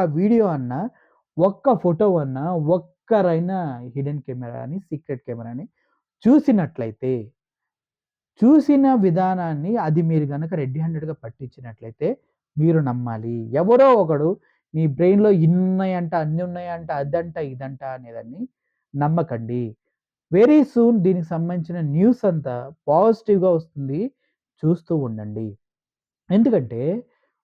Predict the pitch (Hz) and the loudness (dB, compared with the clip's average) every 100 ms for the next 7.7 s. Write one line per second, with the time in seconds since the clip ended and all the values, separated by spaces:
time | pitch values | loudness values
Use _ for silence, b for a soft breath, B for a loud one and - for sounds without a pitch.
0 | - 143 151 127 180 233 269 262 233 196 | -4 -2 -2 0 4 6 6 6 4 2
1 | 160 165 185 196 208 185 180 170 165 165 | 0 0 0 0 0 -2 -2 -4 -6 -4
2 | 143 165 127 139 156 180 127 127 - 127 | -2 -2 -2 -4 -4 -4 -4 -10 -10 -8
3 | 127 180 180 185 175 185 175 175 170 170 | 0 2 2 0 -2 2 2 4 2 2
4 | 226 247 _ _ _ _ _ _ _ 143 | 0 -2 _ _ _ _ _ _ _ 2
5 | 170 196 185 185 202 202 202 196 202 185 | 4 6 4 2 2 2 2 4 4 4
6 | 190 196 202 233 185 175 190 185 170 226 | 4 4 4 4 4 4 4 2 2 2
7 | 247 139 160 170 185 165 | 2 0 0 2 2 0